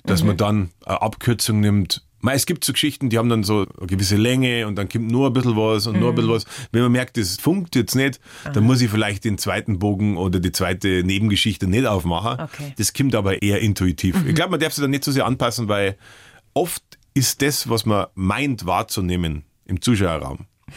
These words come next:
Speaker 1: nicht das, was die Zuschauer grad sehen, ne?
Speaker 2: Mhm.
Speaker 1: Also da ist man auch nicht immer richtig mit der Einschätzung.
Speaker 2: Du
Speaker 1: Ah.
Speaker 2: siehst die ja auch nicht, ne? Das
Speaker 1: Da,
Speaker 2: ist,
Speaker 1: äh, kommt
Speaker 2: oder?
Speaker 1: drauf, je nach,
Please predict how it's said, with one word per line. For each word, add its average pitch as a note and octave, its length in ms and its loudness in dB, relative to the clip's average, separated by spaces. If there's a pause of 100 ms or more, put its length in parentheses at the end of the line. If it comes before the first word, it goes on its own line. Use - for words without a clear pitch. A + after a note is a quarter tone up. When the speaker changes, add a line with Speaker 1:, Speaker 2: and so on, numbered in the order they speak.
(280)
Speaker 1:
nicht A2+ 360 2 (240)
das, G#2+ 360 0
was F#2+ 280 -2
die F2+ 120 -2
Zuschauer F2 420 0
grad D#2+ 420 -4
sehen, G2+ 500 -2
ne? - 80 -4
Speaker 2:
Mhm. G#2 200 -4
Speaker 1:
Also F#2 140 -2
da G2 120 -2
ist A2 200 -2
man A#2 100 0
auch F#2+ 180 -2
nicht A#2 200 2
immer A2 220 4
richtig G#2 380 0
mit F#2 120 -2
der C#2+ 80 -2
Einschätzung. E2+ 580 -2 (720)
Speaker 2:
Du F3 60 0
Speaker 1:
Ah. E3 40 2
Speaker 2:
siehst A#3 280 2
die E3 60 -2
ja C#3+ 120 -2
auch A#2+ 120 -8
nicht, B2+ 180 -6
ne? F3+ 80 -2
Das D3 160 -6
Speaker 1:
Da, - 120 2
Speaker 2:
ist, D#3+ 180 -2
Speaker 1:
äh, C#3+ 80 0
kommt E3 240 2
Speaker 2:
oder? A2 100 2
Speaker 1:
drauf, G2+ 160 0
je G2+ 140 2
nach, G2+ 100 -2